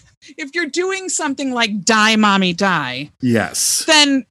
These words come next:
Speaker 1: you're gonna have room to do <laughs> that. I'm not gonna do that. Yeah, right.
Speaker 2: And it makes it more special, I think, for the audience to feel like they're getting a singular moment that no one
Speaker 1: Yeah.
Speaker 2: else is getting. And I just think it's so funny. I just love, and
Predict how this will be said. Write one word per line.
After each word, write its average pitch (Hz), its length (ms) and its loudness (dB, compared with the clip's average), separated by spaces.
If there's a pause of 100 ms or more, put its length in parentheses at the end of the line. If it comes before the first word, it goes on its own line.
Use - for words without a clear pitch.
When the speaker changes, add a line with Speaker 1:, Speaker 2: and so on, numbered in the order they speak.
(100)
Speaker 1:
you're 269 260 -2
gonna 294 220 2
have 269 460 4
room 233 320 4
to 247 140 0
do 185 180 0
<laughs> 240 80 4
that. - 300 -4 (220)
I'm 269 140 2
not 285 220 0
gonna 269 180 -8
do 226 220 -12
that. 185 320 -6 (100)
Yeah, 160 280 -6 (260)
right. 175 180 -4
Speaker 2:
And 165 140 2
it 160 160 -2
makes 190 340 4
it 208 240 2 (420)
more 156 460 2
special, 143 560 0
I 107 160 0
think, 98 320 -6
for - 160 -6
the 110 140 0
audience 87 560 -2
to - 160 -4
feel 117 220 0
like 117 180 2
they're 123 100 0
getting 110 240 0
a 113 60 0
singular 156 840 2
moment 110 720 -2 (640)
that 107 160 0
no 110 120 2
one 117 120 4
Speaker 1:
Yeah. 131 40 2
Speaker 2:
else 147 200 2
is 160 100 -2
getting. 101 580 -2 (360)
And 143 60 -6
I 165 60 -2
just 170 160 0
think 185 120 0
it's 170 100 -2
so 151 200 0
funny. 127 360 2
I 95 80 -4
just 117 220 0
love, 117 560 2
and 143 220 0